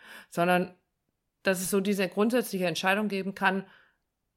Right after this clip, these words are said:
ich f-, stelle diese Beziehung nicht in Frage.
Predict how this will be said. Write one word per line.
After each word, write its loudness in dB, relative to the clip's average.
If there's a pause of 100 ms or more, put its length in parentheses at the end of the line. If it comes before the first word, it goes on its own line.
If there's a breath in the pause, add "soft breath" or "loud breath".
(240)
ich -10
f-, -10
stelle 4
diese 0
Beziehung -2
nicht 0
in -4
Frage. 0